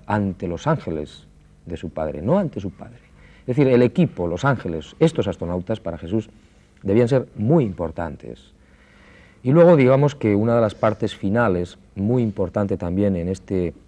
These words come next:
contexto, digamos, audaz o nuevo, es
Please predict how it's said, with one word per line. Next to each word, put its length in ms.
contexto, 580
digamos, 460
audaz 480
o 100
nuevo, 440
es 340